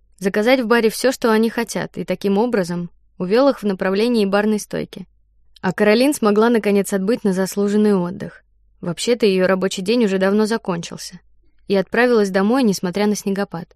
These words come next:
Вместе с Эми и Грейси я осталась возле Дона и его отца в малой музыкальной гостиной. Мне было страшно интересно, как Дон объяснит всё происшедшее. Однако он продолжал притворяться спящим. И, надо сказать, делал это до нельзя правдоподобно. Ещё лучше ему удалось пробуждение.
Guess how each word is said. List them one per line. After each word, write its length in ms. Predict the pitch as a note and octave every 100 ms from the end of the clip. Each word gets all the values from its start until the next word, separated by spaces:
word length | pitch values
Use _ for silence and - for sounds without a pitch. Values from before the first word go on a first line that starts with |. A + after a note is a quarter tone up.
| _ _ _ -
Вместе 380 | G3+ C4+ C#4 A#3
с 100 | B3
Эми 240 | B3 A3+
и 60 | G#3+
Грейси 380 | A3 C#4+ -
я 180 | G#3 G3
осталась 400 | G3+ - A3+ G3+
возле 260 | G3+ G3 G3
Дона 280 | G#3 C4 A3+
и 80 |
его 200 | F#3 F#3
отца 320 | F#3 F3+ A#3+ A#3+
в 40 |
малой 280 | F#3+ G#3 G#3
музыкальной 460 | F#3 F3+ F#3 F#3+
гостиной. 640 | G3 G3+ - E3 D#3+ E3 - _ _ _
Мне 120 | G3 G3
было 160 | G#3
страшно 380 | G3+ A#3 A#3 A3
интересно, 520 | G#3 G#3+ A#3 C#4+ A#3
как 160 | G3 F#3+
Дон 220 | A3 C4+
объяснит 400 | G3 G3 A3 A3+
всё 160 | - G#3
происшедшее. 720 | G#3+ G#3+ - F3 - F3+ F3+ _ _ _ -
Однако 400 | F3+ G3+ C#4 D4
он 120 | C#4
продолжал 480 | A#3+ G3+ G3+ A3 A3+
притворяться 560 | G#3 F3+ F3+ F3+ -
спящим. 600 | G#3 - D#3+ - - F3 - _ _ -
И, 100 | F#3+
надо 220 | F#3 F3
сказать, 420 | - F3+ G#3+ G#3+
делал 360 | F#3 A3 G3+ F3
это 200 | E3 F3
до 140 | E3+
нельзя 320 | F3 F#3 F#3
правдоподобно. 800 | - F3 F3+ F#3+ F#3 E3 D#3+ E3 - _ _ _ _ _ _ _
Ещё 340 | G#3 G3 A3
лучше 320 | A#3 C#4+ - G#3
ему 180 | G3
удалось 400 | G3 G3 G3+ A3
пробуждение. 720 | - G#3 G#3 G3 F3+ E3 F3